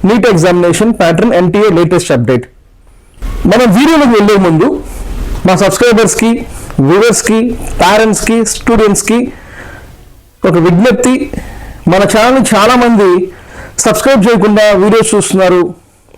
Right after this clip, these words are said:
Dear parents, students, subscribers, viewers, మన ఛానల్ సబ్స్క్రైబ్ చేయండి. మన తెలుగు and ఇంగ్లీష్ ఈడీయూ Expo త్రీ సిక్స్టీ అనే YouTube ఛానల్ మాత్రమే ప్రాపర్గా రీసెర్చ్ చేసి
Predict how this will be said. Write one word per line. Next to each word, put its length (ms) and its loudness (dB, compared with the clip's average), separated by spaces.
Dear 140 2
parents, 380 2
students, 400 0
subscribers, 580 0
viewers, 300 2
మన 80 2
ఛానల్ 280 2
సబ్స్క్రైబ్ 420 0
చేయండి. 300 2
మన 120 4
తెలుగు 340 2
and 180 2
ఇంగ్లీష్ 320 0
ఈడీయూ 300 2
Expo 300 0
త్రీ 80 2
సిక్స్టీ 280 -2
అనే 140 2
YouTube 360 0
ఛానల్ 360 2
మాత్రమే 340 0
ప్రాపర్గా 460 2
రీసెర్చ్ 440 0
చేసి 320 2